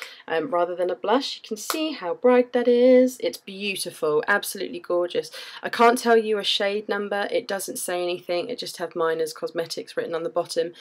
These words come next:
There was no name for it. Um, the same with this one, which is a bit of a darker pink, more of, um, more of a peachy apricot tone. Um, but again,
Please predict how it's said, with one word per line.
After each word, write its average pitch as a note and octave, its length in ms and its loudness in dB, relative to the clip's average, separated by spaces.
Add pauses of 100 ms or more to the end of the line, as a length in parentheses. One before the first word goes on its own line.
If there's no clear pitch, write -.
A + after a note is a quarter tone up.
(320)
There G3 100 -4
was F#3+ 120 -6
no F3+ 140 -2
name F3+ 320 0
for F3+ 280 2
it. - 180 -4 (360)
Um, F3+ 420 0
the - 80 -8
same G3 300 -4
with F3 220 -2
this F3 260 -2
one, F#3 220 -4
which - 220 -10
is E3+ 120 -8
a - 140 -8
bit F3 240 2
of E3+ 80 -2
a - 40 -14
darker G#3 440 -4
pink, A3 520 -6 (280)
more F#3 260 -2
of, F3 120 -2
um, E3 340 0 (760)
more F#3 180 -6
of E3+ 80 -6
a E3+ 40 -8
peachy - 520 -12 (100)
apricot - 540 -8
tone. G3 380 -8 (520)
Um, F3+ 460 0 (200)
but - 160 0
again, F3 540 0